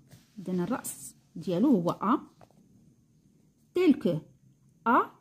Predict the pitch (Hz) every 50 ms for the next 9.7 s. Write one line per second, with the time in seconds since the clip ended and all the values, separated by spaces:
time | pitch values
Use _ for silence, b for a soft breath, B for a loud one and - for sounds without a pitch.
0 | _ _ - 254 233 - - - 226 226 262 294 294 233 214 214 269 254 226 226
1 | 214 196 185 - - - _ _ _ _ _ _ _ _ _ - 180 - - 220
2 | 214 175 160 160 - 320 403 - - 262 - - 247 254 277 - - 254 233 240
3 | - 311 311 - - 285 269 247 - 214 180 - - - - 180 214 202 202 220
4 | 220 196 196 320 311 208 175 185 202 165 165 - - 294 403 370 - - _ _
5 | _ _ _ _ _ _ _ _ - 214 190 165 160 - 208 320 415 - - _
6 | _ _ _ _ _ _ _ _ _ _ _ _ _ _ _ _ _ _ _ _
7 | - 190 175 202 226 226 233 - - 269 254 - - 208 202 - - 277 277 311
8 | - - - _ _ - - - 233 233 226 - 202 185 180 175 - 185 196 190
9 | 175 175 180 180 170 160 156 151 - 170 214 311 - -